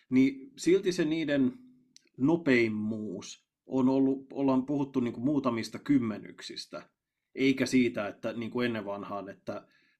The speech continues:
paalu-, paalumies saattoi olla sekunnin nopeampi kuin toisiksi nopein ja kaksi sekuntia nopeampi kuin kuudenneksi nopein, ää,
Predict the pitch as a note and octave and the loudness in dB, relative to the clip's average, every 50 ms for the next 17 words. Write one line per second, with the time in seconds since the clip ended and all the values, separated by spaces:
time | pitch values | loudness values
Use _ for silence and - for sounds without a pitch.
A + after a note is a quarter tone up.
0 | _ - C3+ C3+ B2+ A#2+ A#2 A#2 A#2 A#2 - - - C3+ C3+ C3 B2 A#2 A#2 A2+ | _ 0 4 4 4 4 2 0 -4 -6 -6 -4 0 2 2 2 2 2 -2 -4
1 | G#2+ - - - A2 G#2+ - - B2 A2+ A2+ A2+ - B2+ A#2 A#2+ A#2 G#2+ G#2 G2 | -6 -6 -6 -4 -6 -6 -6 -6 -6 -6 -6 -2 -2 -2 -2 -2 -4 -6 -6 -8
2 | G2 G2+ G2+ F2+ - G#2+ G2+ F#2 G2+ F#2 A#2 G#2 - A#2 A2 G2+ G2+ G2 F#2 - | -10 -12 -12 -10 -10 -10 -10 -10 -12 -12 -12 -10 -8 -6 -6 -6 -8 -10 -12 -12
3 | F#2+ F#2 F2+ F2+ G#2+ G2+ G2 F#2+ G2 G2+ G2+ G2+ - - - - _ _ - - | -14 -14 -14 -12 -10 -10 -8 -8 -6 -6 -6 -6 -6 -10 -14 -20 _ _ -4 -4
4 | A#2+ - - - B2 G2+ G2+ G#2+ F#2+ - - G#2 G2 F#2+ G2+ F#2+ - G#2 G2+ F#2 | -4 -4 -4 -6 -6 -6 -6 -8 -10 -10 -10 -10 -10 -10 -12 -12 -12 -12 -12 -12
5 | F2+ F#2+ G2+ G2+ G2+ B2+ B2+ A#2+ A2 G2 F2 - - - - - F2 F2 - - | -12 -12 -12 -8 -2 0 0 0 0 -2 -8 -14 -16 -18 -16 -16 -16 -16 -14 -14
6 | E2 D#2+ E2+ F2 - _ _ _ _ _ _ _ _ _ _ _ _ - - A#2 | -14 -14 -14 -16 -18 _ _ _ _ _ _ _ _ _ _ _ _ -10 -6 -4
7 | A2+ A2 G#2+ G#2 G#2+ G#2+ | -2 -2 0 0 0 -2